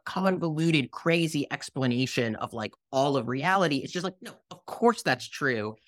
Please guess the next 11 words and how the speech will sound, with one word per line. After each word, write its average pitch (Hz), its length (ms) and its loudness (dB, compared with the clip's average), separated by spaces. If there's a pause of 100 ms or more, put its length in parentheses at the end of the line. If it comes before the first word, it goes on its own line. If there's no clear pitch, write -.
(240)
And 151 480 2 (320)
so 185 400 2
tha-, 185 140 -14
that's 208 220 -4
my 180 160 4
other 170 200 4
thing 135 180 2
is, 120 140 -4
like, 131 180 0 (300)
if 156 160 -2
the 156 160 -2